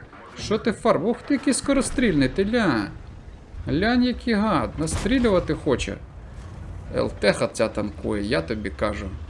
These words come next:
Вона іноді таке танкує, що навіть і не снилося. В основному за рахунок кутів нахилу тієї броні, а не її товщини. Але вже що, що маємо, то маємо.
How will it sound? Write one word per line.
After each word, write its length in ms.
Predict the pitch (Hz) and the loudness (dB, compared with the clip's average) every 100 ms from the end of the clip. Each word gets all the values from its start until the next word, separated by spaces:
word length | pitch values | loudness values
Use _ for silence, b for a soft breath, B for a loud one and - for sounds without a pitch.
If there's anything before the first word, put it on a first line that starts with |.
| - | -8
Вона 260 | 113 123 147 | -2 4 6
іноді 300 | 143 131 127 | 6 2 0
таке 340 | 135 135 196 | -2 0 0
танкує, 640 | 190 165 - 170 165 147 | 2 0 0 4 6 4
що 220 | 135 - 123 | 2 -2 2
навіть 400 | 143 143 135 131 | 6 4 4 2
і 60 | |
не 120 | 127 | 0
снилося. 520 | 123 131 107 101 101 107 | 0 0 0 -2 -4 -4
В 60 | |
основному 580 | 117 - 139 151 143 135 | -4 0 2 4 4 4
за 140 | 127 | 2
рахунок 420 | 127 - 147 139 - - B B B B B - - | 0 2 2 4 2 -4 B B B B B -14 -2
кутів 520 | 139 131 156 151 131 | -2 0 4 4 6
нахилу 560 | 135 143 120 - 123 113 | 6 8 6 6 0 0
тієї 460 | - 123 120 113 113 | 0 0 2 2 2
броні, 480 | 117 135 202 254 - | 2 2 4 2 2
а 120 | 143 147 | 0 2
не 140 | 156 | 2
її 300 | 156 156 156 | 2 4 2
товщини. 680 | 156 147 - 165 160 160 147 - B B B - | 2 -4 0 2 6 4 2 -6 B B B 0
Але 300 | 123 135 185 | 2 6 4
вже 260 | 170 160 175 | 4 0 0
що, 340 | - 170 165 165 | 2 2 2 0
що 260 | - 156 | -2 2
маємо, 440 | 160 160 160 160 156 | 4 6 6 6 2
то 200 | 156 151 | 0 2
маємо. 520 | 160 170 175 170 | 4 4 4 0